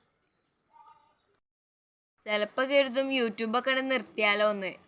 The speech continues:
വ്യൂസ് ഇല്ലല്ലോ ഗൈസ്. അതുകൊണ്ട് എനിക്ക് ദേഷ്യം വരും ട്ടോ. അപ്പൊ ഞാന്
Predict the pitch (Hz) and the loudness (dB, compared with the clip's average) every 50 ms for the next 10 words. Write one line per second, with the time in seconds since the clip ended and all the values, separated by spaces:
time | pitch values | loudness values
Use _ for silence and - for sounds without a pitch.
0 | _ - 208 208 208 196 190 190 - - 247 240 233 226 220 214 220 220 214 214 | _ -10 -4 -2 -2 0 -2 -4 -6 -6 -4 0 2 2 4 4 2 2 2 2
1 | 202 202 202 - 208 202 202 196 202 202 220 220 220 214 233 233 233 - - - | 0 0 -2 -4 -6 -4 -4 -6 -6 -6 -6 -8 -6 -4 -2 -2 -2 -4 -6 -10
2 | - - 214 208 208 202 202 - 233 233 233 226 214 202 185 - 190 185 - - | -14 -8 -6 -4 -4 -2 -2 -2 -2 -2 0 -2 -2 -2 -4 -6 -8 -10 -8 -6
3 | 214 214 214 214 214 220 226 | -4 -2 -2 -2 -2 -4 -6